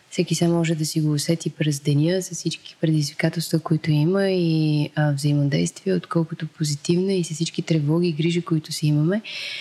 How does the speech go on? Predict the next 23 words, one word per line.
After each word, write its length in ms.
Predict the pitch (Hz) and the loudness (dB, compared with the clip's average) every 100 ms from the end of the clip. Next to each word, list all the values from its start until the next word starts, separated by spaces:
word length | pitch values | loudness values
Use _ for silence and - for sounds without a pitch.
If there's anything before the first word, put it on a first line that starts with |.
| - - - | -12 -14 -2
Тоест, 220 | 185 190 | 0 2
за 60 | 185 | 0
да 120 | 160 | 0
можем 300 | 165 190 214 | 2 2 0
ние 240 | 208 202 196 | 0 0 0
да 80 | |
стигнем 420 | 180 - 185 185 175 | -2 0 0 2 2
до 80 | |
медитацията, 840 | 160 156 147 - 180 180 180 175 175 | 2 2 0 0 -2 0 -4 -2 0
е 60 | |
много 300 | 170 170 170 | 2 2 0
важно 680 | 156 165 170 165 170 165 165 | 0 0 0 0 0 2 2
да 340 | 160 160 165 | 0 0 -2
сме 180 | 160 160 | -2 -2
направили 400 | 156 165 170 170 | 0 0 0 0
една 200 | 160 165 | 2 0
подготовка. 760 | 165 156 151 - 160 147 - - | -4 -8 -6 -2 -2 -2 -4 -2
Иначе 340 | 180 190 185 170 | 0 0 0 -4
сядаме, 640 | - 160 180 202 214 214 | -2 0 2 2 0 -2
стискаме 520 | - 196 - 180 156 | -2 -4 -2 0 2
очите 420 | 139 - 202 202 | 0 0 -2 0
или 260 | 208 196 170 | 0 2 0
заспиваме 760 | 147 135 - 175 190 226 254 | -2 -6 -2 -2 0 0 -2